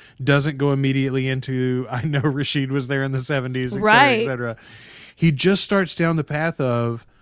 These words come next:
Speaker 2: questioning Rashid's
Speaker 1: "No, I'm not gonna let you say, I'm not gonna let you say," no, my favorite is that he's not gonna let it, let Louis say that it was a murder. "It wasn't a murder. You didn't kill him, Louis." Like,
Speaker 2: Yeah,
Speaker 1: he just
Speaker 2: oh,
Speaker 1: calls him
Speaker 2: yeah.
Speaker 1: out. He
Speaker 2: Well,
Speaker 1: says,
Speaker 2: yeah.
Speaker 1: "You're gonna,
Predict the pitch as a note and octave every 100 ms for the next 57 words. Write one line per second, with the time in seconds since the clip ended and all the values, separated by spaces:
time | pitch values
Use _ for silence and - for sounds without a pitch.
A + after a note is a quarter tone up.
0 | - - B3 - B3+ C4+ A3+ F3 G#3+ A3
1 | G3 F#3 F#3+ G3+ G#3 G#3 G3+ G3 F#3+ F#3+
2 | E3 G3 F#3+ F3+ - F3+ G3 B3 B3 A3
3 | G#3 G#3 E3+ - - F#3+ E3+ D3+ D3 D#3
4 | D#3 D3+ F3+ F3+ D3+ C#3 C#3 D3+ D3+ D3
5 | C#3+ D3+ D#3+ D3+ D3 C#3+ B2+ - C#3 C3+
6 | C#3 C#3 C#3 B2+ B2+ B2+ B2 B2 C#3 A#2+
7 | A#2+ _ _ - - _ E3+ A3 G3+ G#3
8 | A#3 F#3 C3+ D3+ G#3+ F#3+ - A#3 D3 B2+
9 | C#3+ G3 G#3+ _ _ _ _ - A#3+ C4
10 | C4+ C#4 C#4+ C4 G#3+ C#4+ B3 E3+ - _
11 | - F#3+ E3+ G3 D4+ E4+ - B3+